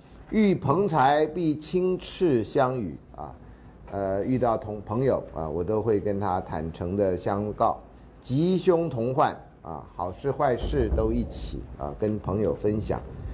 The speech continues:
“文人有其穷其往，虽不相识，求为之地，或力所不及，则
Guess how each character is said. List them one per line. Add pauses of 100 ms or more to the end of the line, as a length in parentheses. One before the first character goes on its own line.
(320)
“文
人
有
其
穷
其
往，
虽
不
相
识，
求
为
之
地，
或
力
所
不
及，
则